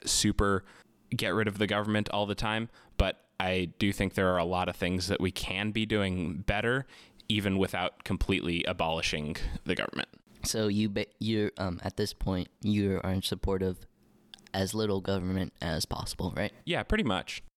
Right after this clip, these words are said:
Speaker 2: And so I bet this, um, the, I don't know, kind of overreach with the government recently with the stay at home just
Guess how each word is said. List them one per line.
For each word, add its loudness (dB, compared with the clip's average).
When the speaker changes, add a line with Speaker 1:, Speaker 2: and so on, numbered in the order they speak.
Speaker 2:
And 0
so 0
I 2
bet -2
this, -2
um, -2
the, 2
I -2
don't -4
know, -2
kind -2
of 0
overreach -2
with -4
the -2
government 0
recently 0
with 0
the 0
stay -2
at -2
home -2
just -2